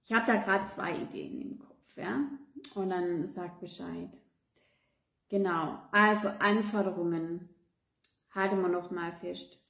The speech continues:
Wichtig, Punkt eins ist, dass du selber weißt, wo du stehst und wohin du willst.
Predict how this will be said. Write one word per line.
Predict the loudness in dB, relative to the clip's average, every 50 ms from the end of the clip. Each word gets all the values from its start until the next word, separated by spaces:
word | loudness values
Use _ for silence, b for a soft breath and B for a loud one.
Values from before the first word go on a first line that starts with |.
| _
Wichtig, | -2 0 2 2 2 0 -2 -2 -2 -2 -4 -10 -10
Punkt | -8 -6 -6 -6 -6
eins | -4 0 2 2 4 4 4 4 4 4 2 -2 -8
ist, | -2 2 2 2 2 2 0 -4 -8 -12 -18 -20 _ _ _ _ _ _ _ -8
dass | -8 -8 -8 -6 -4
du | -4 -2
selber | -2 -2 -2 -2 0 0 0 0 -2 -2
weißt, | -2 -2 -2 0 -2 -2 -4 -6 -8 -14 -10
wo | -8 -8
du | -6 -6 -8
stehst | -8 -8 -4 0 2 2 2 2 0 -2 -6 -8 -8
und | -6 -6 -6 -6
wohin | -6 -4 -4 -4 -2 -2
du | -4 -4 -4
willst. | -4 -2 0 0 -2 -2 -4 -6 -10 -16 -20 _